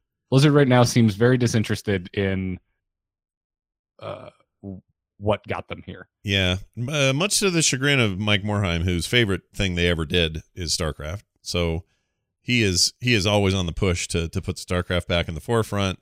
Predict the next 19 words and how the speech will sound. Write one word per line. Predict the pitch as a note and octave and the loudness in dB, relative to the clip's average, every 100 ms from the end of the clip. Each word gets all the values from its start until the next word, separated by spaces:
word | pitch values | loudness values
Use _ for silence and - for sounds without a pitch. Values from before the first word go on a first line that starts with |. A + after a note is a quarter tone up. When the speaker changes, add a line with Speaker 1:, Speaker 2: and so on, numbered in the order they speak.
| - | -10
Speaker 2:
to | F2+ E2 | -6 -6
make | D#2+ F2+ F2 | -4 -2 -2
R | F2+ E2+ | -4 -6
T | E2+ | -4
Ss, | E2 F2 D#2+ - - - | -6 -4 -6 -6 -10 -12
uh, | E2+ E2+ E2+ F2 | -12 -10 -12 -14
legit | F2 F2 G#2 G#2 | -10 -6 -2 -2
again, | F#2 F#2 E2+ | -2 -4 -4
but | E2 | -4
I | D#2+ | -4
think | F2 E2 | -6 -10
even | D#2+ D#2+ D2 | -10 -10 -10
he | F#2+ | -8
knows | F2+ E2+ E2+ F2+ | -6 -4 -6 -6
the | F2+ | -6
writing | F2+ F#2 F#2 - | -4 -6 -8 -10
on | F#2+ G2 | -8 -6
the | |
wall. | F#2+ G#2+ | -4 -4